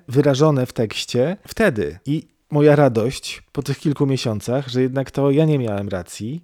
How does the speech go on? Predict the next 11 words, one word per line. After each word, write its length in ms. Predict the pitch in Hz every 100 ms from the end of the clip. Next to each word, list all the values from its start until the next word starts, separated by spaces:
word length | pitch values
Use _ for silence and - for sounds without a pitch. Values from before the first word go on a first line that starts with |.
| _
a 100 | 175
może 340 | 214 190 147
też, 600 | 135 117 110 - - - 123
e, 220 | 123 131 127 110
uczciwie 500 | 135 - - 123 127
mówiąc, 640 | 110 98 101 113 123 - 127
e, 400 | 127 131 127 113 - -
całość 800 | 170 139 113 135 - - - - _
i 100 | 123
aktorzy, 800 | 123 - 135 139 131 139 139 147 - 120
i 800 | 120 117 113 110 107 101 90